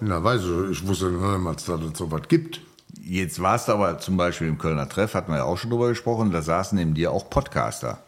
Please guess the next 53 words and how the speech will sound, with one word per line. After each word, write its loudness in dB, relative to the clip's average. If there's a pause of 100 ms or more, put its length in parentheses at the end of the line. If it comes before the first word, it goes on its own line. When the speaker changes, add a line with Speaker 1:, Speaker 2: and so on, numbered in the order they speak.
Speaker 2:
Die 2
wurden 4
als -4
Podcaster 0
angekündigt. -2
Also -2
es -8
scheint, -2
äh, 0
was -2
zu -6
sein, 2
wo 2
man 2
Speaker 1:
Ey, 4
die 4
haben 2
irgendwas 0
gewonnen 2
da. -4 (320)
Speaker 2:
Die 4
haben, 4
äh, 2
Preise 2
gewonnen 0
für -4
ihren 0
Podcast, -8
ja. -6
Speaker 1:
Ja, 2
dann -2
hoffe 4
ich -2
ja, 2
dass -2
wir 0
auch 6
mal 4
einen -2
gewinnen. -2 (240)
Speaker 2:
Es 0
liegt 4
nur 6
an 0
dir. -4
Du -2
weißt, 4
ich -2
gebe 0
mir 2
alle 4
erdenkliche 2
Mühe. 4